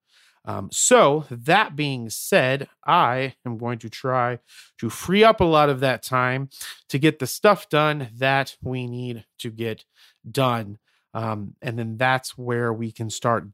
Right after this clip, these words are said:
moving forward in the things that we need. Now, some of those, they don't really last, like, they don't last the full time, so I can cut them if we need to, but it's a good point inside of some of them to kind of like, "Okay, we need to get this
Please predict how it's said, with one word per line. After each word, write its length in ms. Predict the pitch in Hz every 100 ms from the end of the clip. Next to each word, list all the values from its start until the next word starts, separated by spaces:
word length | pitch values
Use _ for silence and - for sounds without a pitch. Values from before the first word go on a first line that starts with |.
| -
moving 380 | 123 127 117 113
forward 500 | - 240 202 190 170 _ _ -
in 120 | 127
the 60 |
things 240 | 123 135 123
that 60 |
we 80 | 117
need. 100 | 117
Now, 220 | 120 175
some 340 | 185 - 254 233
of 80 | 185
those, 180 | 175
they 80 | 175
don't 140 | 175 139
really 160 | 123
last, 580 | 110 107 117 - - 139
like, 180 | 117 107
they 80 | 151
don't 220 | 113 107
last 360 | 110 120 -
the 60 | 131
full 200 | - 131
time, 400 | - 135 139 139 _ - -
so 200 | - 131
I 80 |
can 180 | 127 107
cut 320 | - - 131
them 140 | - 131
if 180 | 110 113
we 140 | 110
need 240 | 113 127
to, 240 | - 139 135
but 300 | 120 107 -
it's 160 | 117 -
a 60 |
good 340 | 131 143 127 - - _ -
point 420 | - 131 123 113 _ - _ -
inside 460 | 135 120 139 123 117
of 80 |
some 320 | - - 123 120
of 80 |
them 160 | 117 110
to 100 | -
kind 200 | - 117
of 60 | 110
like, 160 | 110
"Okay, 200 | 113 117
we 140 | 113 117
need 100 | 113
to 80 |
get 160 | 110 113
this 260 | 120 110